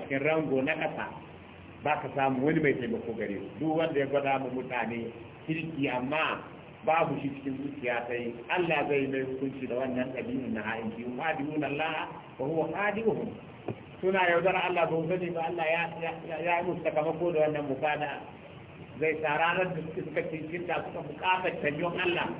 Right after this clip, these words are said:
suka buƙatar gafara Allah, suka buƙatar yahiya, sai wannan Allah ya ce ba. Don haka, mu kyautata niyya, mu kyautata aƙida, mu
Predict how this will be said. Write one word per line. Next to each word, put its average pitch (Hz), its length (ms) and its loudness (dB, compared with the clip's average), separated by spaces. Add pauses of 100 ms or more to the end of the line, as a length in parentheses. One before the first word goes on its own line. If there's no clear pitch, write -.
(220)
suka 185 180 2
buƙatar 180 720 0
gafara 185 480 2
Allah, 180 280 4
suka 175 160 0
buƙatar 175 500 0 (280)
yahiya, 185 600 6
sai 190 80 4
wannan 160 240 2
Allah 156 240 2
ya - 80 0
ce 139 100 0
ba. 151 260 2 (1900)
Don 143 120 2
haka, 147 340 2 (720)
mu 117 80 -6
kyautata 139 440 2
niyya, 113 260 2 (240)
mu - 120 -10
kyautata 135 640 0
aƙida, 123 380 -2 (180)
mu 101 80 -8